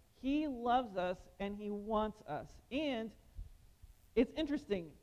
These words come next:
He chose us in Jesus before the creation of the world not to go to heaven. That's not what this predestination is about,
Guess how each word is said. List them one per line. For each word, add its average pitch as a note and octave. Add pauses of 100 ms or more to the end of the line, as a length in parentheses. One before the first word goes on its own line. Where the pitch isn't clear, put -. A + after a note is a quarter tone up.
(360)
He C4
chose D#4+
us C4
in G3+
Jesus G3 (260)
before C#4
the E4+
creation A#3
of A3
the G#3+
world G#3 (500)
not D#4 (1300)
to -
go A#3+
to A#3+
heaven. F3+ (420)
That's A#3
not C#4+
what C#4
this C4
predestination G3+
is E3+
about, E3